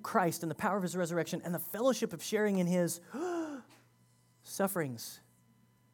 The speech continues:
Sometimes there's a process when we're working through things and when we're working through suffering that God is helping us, teaching us, training us, and actually healing us in the middle of it. He's, he's sharing, we share in his sufferings,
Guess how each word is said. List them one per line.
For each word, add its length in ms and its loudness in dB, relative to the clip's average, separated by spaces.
Sometimes 520 -2
there's 180 0
a 60 -2
process 640 0
when 140 -2
we're 140 0
working 420 0
through 240 -2
things 320 -4
and 100 -2
when 200 -2
we're 140 0
working 360 -2
through 180 -6
suffering 560 -2
that 300 2
God 280 2
is 220 0
helping 460 0
us, 320 -2
teaching 380 -2
us, 120 -2
training 480 2
us, 220 2
and 220 0
actually 420 -2
healing 500 0
us 140 -2
in 80 -2
the 60 0
middle 380 2
of 160 -8
it. 240 -14
He's, 320 0
he's 240 0
sharing, 600 2
we 140 4
share 320 0
in 100 4
his 180 2
sufferings, 440 0